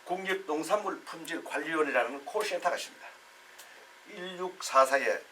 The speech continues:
팔칠칠팔로 전화 주시면은 여기서 각 지역별로 여러분들이 다 연결이 되게끔 되어 있습니다.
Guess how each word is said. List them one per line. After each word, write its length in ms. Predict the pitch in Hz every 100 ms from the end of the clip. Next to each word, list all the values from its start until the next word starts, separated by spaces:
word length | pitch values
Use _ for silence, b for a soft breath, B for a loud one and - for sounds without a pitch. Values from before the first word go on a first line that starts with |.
| -
팔칠칠팔로 840 | 165 156 151 208 208 214 156 143 127
전화 200 | 131 123
주시면은 500 | 131 139 123 131 - - - - - B B B -
여기서 460 | 165 135 92 107 - B B
각 240 | 151 151
지역별로 500 | - 208 180 - - - - -
여러분들이 400 | 135 - - 98
다 260 | - - - 165
연결이 280 | 175 151
되게끔 280 | - 151 -
되어 100 | 95
있습니다. 300 | 90 - -